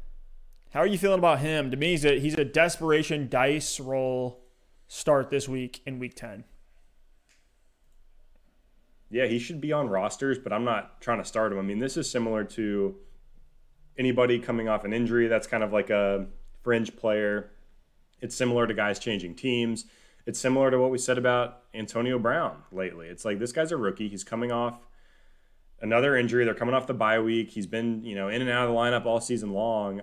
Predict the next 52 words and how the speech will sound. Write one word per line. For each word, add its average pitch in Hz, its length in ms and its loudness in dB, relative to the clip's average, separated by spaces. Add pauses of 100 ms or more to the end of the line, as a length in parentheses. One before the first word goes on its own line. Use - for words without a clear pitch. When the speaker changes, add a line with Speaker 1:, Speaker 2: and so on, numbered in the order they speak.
Speaker 2:
I 110 120 0
think 123 240 -6
you 123 80 -2
still 120 180 0
have 117 140 0
to 117 60 -6
wait 107 220 0
and 104 100 -8
see 104 180 -6
with 98 160 -4
Reagor 98 340 -4
and 120 100 -4
see 110 140 -4
if 104 100 -4
he 107 80 -4
can 104 120 -4
get 101 160 -6
hot. 98 440 -4
I 95 100 -4
know 104 460 -4 (480)
he's 123 160 -4
had 131 140 4
a 131 40 2
couple 131 280 0
of 107 80 2
really 117 180 2
nice 113 200 -2
plays 113 340 -2
this 107 240 -4
season, 117 300 -4
but 101 80 -2
you 98 100 -4
look 110 140 -4
at 104 100 -6
this 107 140 -8
Eagles 107 240 -6
offense, 113 420 -4
even 110 160 -4
in 110 60 -2
a 104 40 -2
good 104 140 -2
matchup, 113 480 -2 (380)
and 104 100 -6
they've 101 160 0
got 101 320 0
Fulgham, 110 340 0
who's 98 160 -4
taken 110 280 -2
over 104 180 0
as 104 120 -2
the 127 80 -4
one. 104 380 0